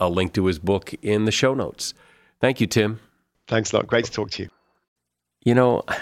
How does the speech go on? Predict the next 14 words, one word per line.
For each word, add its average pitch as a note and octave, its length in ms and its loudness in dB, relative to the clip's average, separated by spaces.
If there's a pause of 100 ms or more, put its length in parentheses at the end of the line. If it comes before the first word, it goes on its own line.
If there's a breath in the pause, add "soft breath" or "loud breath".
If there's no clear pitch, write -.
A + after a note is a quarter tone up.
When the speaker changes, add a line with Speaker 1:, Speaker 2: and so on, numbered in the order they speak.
(180)
Speaker 1:
<laughs> - 380 -14
I'm G#2 140 4
starting G3 360 4
to B2 80 4
wonder A2+ 320 4
who's D3+ 420 2
left A#2 380 2
to A#2+ 80 4
convince G2 800 0
to G2+ 140 2
start - 460 2
playing G2 600 2
Best G#2 300 0
Fiends. A#2 600 0